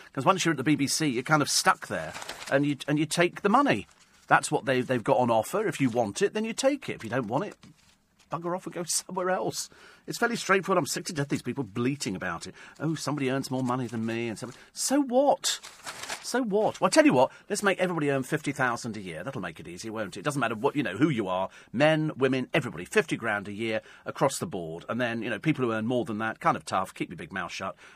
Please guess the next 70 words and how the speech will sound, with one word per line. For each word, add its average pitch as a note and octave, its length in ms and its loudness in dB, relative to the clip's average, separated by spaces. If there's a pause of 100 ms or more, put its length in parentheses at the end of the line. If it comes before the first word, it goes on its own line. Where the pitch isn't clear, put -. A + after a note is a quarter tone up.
and G#2+ 100 -4
make A#2 140 -4
sure A#2 160 -2
that G#2+ 140 -6
the A#2+ 60 -4
little D3+ 280 2
people G2 400 -8
get - 180 -12
paid. F2+ 300 -8 (180)
Yeah, F#2 140 -8
producers D3 420 0
going A#2+ 160 -2
for - 60 -14
this - 160 -8
one A2+ 100 -4
in G#2+ 60 -4
a F#2+ 60 -8
big G2 180 -6
way. D2+ 240 -10 (180)
I D#3 80 0
think C3 160 -4
that's F#2 160 -10
easier, F#2 300 -12
isn't F2+ 160 -14
it? D#2+ 100 -16 (580)
That's - 140 -14
maybe E2+ 220 -10
forty - 380 -10
thousand D#2+ 340 -18
a - 20 -16
year. E2+ 100 -16
But C3+ 120 -2
anyway, A2 200 2
so D3+ 120 0
it D3 60 0
doesn't C#3+ 200 4
matter. A2+ 240 0
At D3+ 60 0
least A#3+ 160 -2
it's D#3 100 -2
all D3 120 4
around B2 260 2
that - 140 0
and C3+ 40 -2
we'll C#3+ 120 2
all D3 120 4
earn C#3+ 120 0
the C#3 60 -2
same D#3+ 240 0
money. F3+ 280 0 (260)
So, C3+ 320 4
Anita, D#3 320 4
we'll, C#3+ 120 6
we'll, C#3+ 140 2
we'll D3 120 0
take F#3 220 0
your D#3 120 6
money C#3+ 220 6
down, C3 280 4
darling, G#2 280 -2
if F#2+ 60 -8
that's - 200 -4
okay, F#2+ 380 -4
'cause - 160 -8
you're C#3+ 80 0
not - 160 -4
particularly - 320 -10
brilliant. A2 300 -2
You're A3 140 6
okay, F2 380 -2